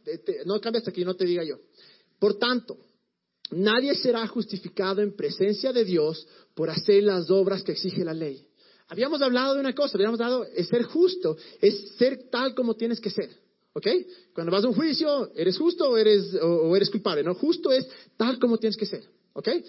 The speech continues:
Para poder relacionarte con Dios, tienes que ser justo, tienes que ser tal como Dios te lo exige. "Por tanto, nadie",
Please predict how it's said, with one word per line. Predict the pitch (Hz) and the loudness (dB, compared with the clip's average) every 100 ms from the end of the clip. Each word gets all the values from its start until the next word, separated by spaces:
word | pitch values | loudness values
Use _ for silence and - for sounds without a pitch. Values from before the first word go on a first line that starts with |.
| - - | -8 -4
Para | 196 | 2
poder | 202 285 | 4 4
relacionarte | 294 220 240 254 277 | 2 -2 -4 -4 -2
con | 208 | 0
Dios, | 185 254 220 | 2 2 2
tienes | 247 262 | -2 -2
que | - | 0
ser | 214 208 | 0 2
justo, | 330 392 - - - _ - | 4 4 2 -10 -14 _ -4
tienes | 196 | 0
que | 226 | 0
ser | 220 | 0
tal | - 185 | 0 2
como | 190 226 226 196 - _ _ _ | 4 2 2 -4 -16 _ _ _
Dios | 170 135 156 | -10 -6 2
te | 208 | 4
lo | |
exige. | 208 403 - - - - _ | 6 4 2 -12 -20 -20 _
"Por | 233 226 | 0 0
tanto, | 285 311 - | -2 -4 -2
nadie", | 175 190 226 294 294 185 120 | 2 4 4 2 0 -2 -6